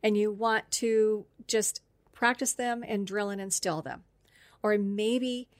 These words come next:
you're going to identify and read some high frequency words that the teacher would like you to reinforce. Put them on a piece of paper, stick them up on the wall,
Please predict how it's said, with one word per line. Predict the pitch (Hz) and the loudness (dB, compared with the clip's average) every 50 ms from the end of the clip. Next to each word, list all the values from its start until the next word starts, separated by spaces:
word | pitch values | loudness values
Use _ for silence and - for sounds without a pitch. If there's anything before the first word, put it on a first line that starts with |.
| _ _ _ - | _ _ _ -10
you're | 214 226 240 220 | -2 0 0 0
going | - 233 226 220 226 220 | 2 0 0 0 0 -4
to | 233 233 220 | -6 -4 -4
identify | 214 214 214 202 - 240 262 285 277 294 277 - - 180 175 170 175 | -4 -4 -4 -4 -2 -2 -2 -2 -2 -4 -6 -4 -4 -4 -2 -2 -2
and | 202 - - 208 214 214 190 208 214 | -4 -4 -6 -6 -8 -8 -10 -10 -8
read | 247 269 285 277 226 170 147 147 170 208 202 _ _ - 196 | -6 -4 -2 0 0 -2 -2 -2 -6 -6 -8 _ _ -12 -6
some | - - - 233 214 214 | -2 0 2 2 0 0
high | 214 - 240 220 226 | -4 -4 -2 -2 -2
frequency | 214 - 285 302 294 - 311 294 - - 226 | -2 -2 -4 -4 0 0 -2 0 0 -2 -2
words | 185 185 165 143 139 - - - - _ _ _ - | -2 -2 -4 -4 -6 -6 -8 -10 -10 _ _ _ -6
that | 175 202 190 185 180 - - | -2 0 2 2 2 0 -4
the | - 202 | -8 -6
teacher | - - 226 214 - 220 208 | -6 -4 -4 -4 -4 -4 -6
would | 196 196 185 | -6 -6 -2
like | 180 175 175 175 - | -2 -2 -2 -4 -8
you | 196 180 170 165 - - - | -8 -8 -8 -8 -10 -10 -10
to | - 202 185 | -8 -8 -6
reinforce. | 180 175 170 160 160 - 170 160 - - - - - - _ _ _ _ _ _ _ | -4 -4 -4 -4 -6 -6 -6 -6 -6 -4 -6 -6 -6 -6 _ _ _ _ _ _ _
Put | - 285 277 - | -2 -2 0 2
them | 285 269 | 2 2
on | 262 254 | 2 0
a | 254 | 0
piece | 262 269 262 247 - | -2 -4 -4 -4 -4
of | 269 - | -4 -2
paper, | 214 175 170 - 175 196 - _ - | -2 -2 -2 -4 -8 -10 -10 _ -12
stick | - - - - - - 269 - | -6 -4 -2 -2 0 -2 -2 0
them | 294 285 262 | 0 0 0
up | 262 262 262 | -2 -2 0
on | 254 247 247 | -2 -2 -2
the | 269 254 | -4 -4
wall, | 208 185 160 151 147 156 190 | 0 0 0 2 0 -2 -6